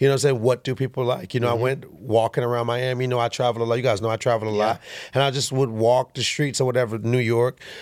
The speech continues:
Speaker 1: or whatever, and just look at people who I felt were like, you know, these are everyday people. Like, what are they wearing? You know what I'm saying? Why are they wearing it? What colors are they wearing?
Speaker 2: Mm-hmm.
Speaker 1: You know what I'm saying? Like, what it allows me to put the least amount of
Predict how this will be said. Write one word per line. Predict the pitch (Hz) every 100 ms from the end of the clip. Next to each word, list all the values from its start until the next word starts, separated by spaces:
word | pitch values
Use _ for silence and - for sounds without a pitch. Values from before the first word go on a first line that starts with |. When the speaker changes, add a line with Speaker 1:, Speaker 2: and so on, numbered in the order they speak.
| -
Speaker 1:
or | 127
whatever, | 135 131
and | 135
just | 156 113
look | 120 147 -
at | 131 123 113 _ _ - _ _ -
people | 170 160 156
who | 135 139
I | 131
felt | 123 147 131
were | 123
like, | 120 123
you |
know, | 123
these | 156 139
are | 123
everyday | - 131 135 127
people. | 127 127 107 101 - - -
Like, | 127
what | 104 104 135
are | 165
they | 180
wearing? | 139 131 131 92 _ _ _ -
You |
know | 139
what | 135
I'm | 156
saying? | 120
Why | 110 120
are | 147
they | 139
wearing | 139 135 160
it? | 110
What | 101 117 135
colors | 139 170 135
are | 107
they | 104
wearing? | 104 101 95 - -
Speaker 2:
Mm-hmm. | 101 101 135
Speaker 1:
You |
know | 143
what | 135
I'm | 123
saying? | 139 131 127
Like, | 117 110 107 - - -
what | 127 147
it | 160
allows | 156 147 143 139
me | 117 139 135
to | - 135 117 104 - _ _ _ _
put | - 165 143 - -
the | 127 131 131
least | 139 175 -
amount | 175 147 143 135
of | 127 120 110 95